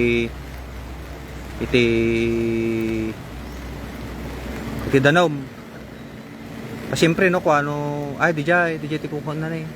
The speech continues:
Di nga banda. Oh, shout out to giti kwa, to giti construction worker, dito kwa, dito rahal, dito aramid ti kwa,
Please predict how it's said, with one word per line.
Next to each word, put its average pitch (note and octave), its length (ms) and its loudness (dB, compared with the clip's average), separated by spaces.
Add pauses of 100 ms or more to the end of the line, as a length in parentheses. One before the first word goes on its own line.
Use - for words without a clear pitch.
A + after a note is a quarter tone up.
(300)
Di C3 80 4
nga C#3 80 4
banda. C#3 320 6 (2250)
Oh, B2+ 80 6
shout C#3+ 160 4
out C#3+ 160 0
to E3 80 4
giti D3+ 240 2
kwa, E3+ 160 6
to D#3 80 2
giti D#3+ 240 2 (1400)
construction D3 640 4
worker, D#3+ 400 6
dito D#3 320 4
kwa, D#3+ 240 4 (320)
dito C3+ 160 -2 (160)
rahal, D3+ 400 4
dito C3+ 240 -6 (240)
aramid D3 400 0
ti D3+ 320 2
kwa, D#3 320 6